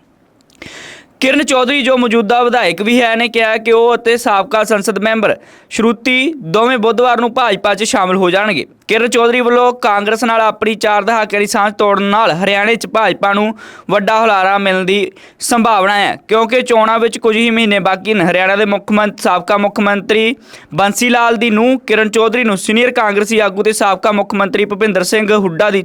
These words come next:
ਧੁਰ ਵਿਰੋਧੀ ਮੰਨਿਆ ਜਾਂਦਾ ਰਿਹਾ ਹੈ। ਬੰਸੀ ਲਾਲ ਦਾ ਪਰਿਵਾਰ, ਅ, ਹਰਿਆਣੇ ਦੇ ਵਿੱਚ ਬੜਾ ਸਿਆਸੀ ਪ੍ਰਭਾਵ ਰੱਖਦਾ ਆ। ਕਿਰਨ ਚੌਧਰੀ ਹੋਣ, ਅ,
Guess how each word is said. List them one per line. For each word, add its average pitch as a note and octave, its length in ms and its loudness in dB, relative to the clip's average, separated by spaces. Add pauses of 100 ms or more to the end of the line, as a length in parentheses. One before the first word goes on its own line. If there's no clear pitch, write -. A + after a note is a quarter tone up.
ਧੁਰ G#3 180 2
ਵਿਰੋਧੀ F#3+ 500 0 (480)
ਮੰਨਿਆ B3+ 340 2
ਜਾਂਦਾ D3+ 320 0
ਰਿਹਾ F3+ 120 2
ਹੈ। E3+ 280 -2 (920)
ਬੰਸੀ F#3+ 380 -2
ਲਾਲ C4 400 2 (120)
ਦਾ G#3 120 2
ਪਰਿਵਾਰ, G#3+ 640 0 (420)
ਅ, D#3+ 200 2
ਹਰਿਆਣੇ F3+ 420 0
ਦੇ G#3 100 0
ਵਿੱਚ G#3 220 0
ਬੜਾ G3+ 360 0 (180)
ਸਿਆਸੀ F#3 460 -4
ਪ੍ਰਭਾਵ G#3+ 340 2
ਰੱਖਦਾ F#3+ 340 -2
ਆ। G3 240 0 (760)
ਕਿਰਨ G#3+ 280 0
ਚੌਧਰੀ A#3 420 2
ਹੋਣ, A3 300 2
ਅ, - 60 -14